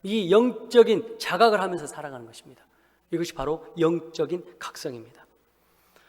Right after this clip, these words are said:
하나님은 이러한 음란한 세대, 이러한 빛의 자녀들을 찾고 계십니다. 그리고 그런 자들이 우리가 되기를 간절히 기도하고 계십니다. 오늘 십사 절 말씀 다 같이 읽고 말씀을 마치도록 하겠습니다.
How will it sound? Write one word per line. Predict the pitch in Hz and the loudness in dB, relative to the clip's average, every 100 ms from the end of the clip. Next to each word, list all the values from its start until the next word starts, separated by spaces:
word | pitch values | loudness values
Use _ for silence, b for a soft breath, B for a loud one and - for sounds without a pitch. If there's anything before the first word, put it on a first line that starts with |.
| _ | _
하나님은 | 180 196 196 | 4 6 6
이러한 | 185 196 180 | 6 6 6
음란한 | 190 220 240 226 | 6 8 10 8
세대, | 190 190 175 156 - - - | 4 2 4 2 0 -12 -6
이러한 | 175 165 - | 0 0 0
빛의 | 226 - 254 226 | -2 4 4 6
자녀들을 | 165 170 170 165 | 4 4 2 -2
찾고 | - 196 | -6 -6
계십니다. | 156 - 131 113 - b b b | -6 -8 -12 -16 -20 b b b
그리고 | - 180 190 B B | -2 2 4 B B
그런 | 220 247 247 | 8 8 10
자들이 | 226 208 208 175 - 202 | 10 8 6 2 -2 -4
우리가 | 220 254 240 | 4 8 8
되기를 | 202 214 190 - | 8 4 0 -2
간절히 | - 240 254 262 240 - - | 2 4 6 6 4 0 -6
기도하고 | 202 196 180 143 | -4 -2 -2 -2
계십니다. | 113 - 117 - _ _ _ _ _ _ _ _ _ _ - | -8 -14 -20 -20 _ _ _ _ _ _ _ _ _ _ -6
오늘 | 160 151 | -4 -4
십사 | - - 202 | -4 2 2
절 | 190 | 2
말씀 | 151 139 165 139 - | -2 -4 -6 -8 -10
다 | - | -10
같이 | 147 - 135 | -10 -10 -12
읽고 | - 156 175 - | -8 -8 -8 -12
말씀을 | - - 151 | -10 -8 -8
마치도록 | 117 117 - 120 | -10 -14 -16 -16
하겠습니다. | 120 113 - 127 - | -16 -16 -18 -18 -20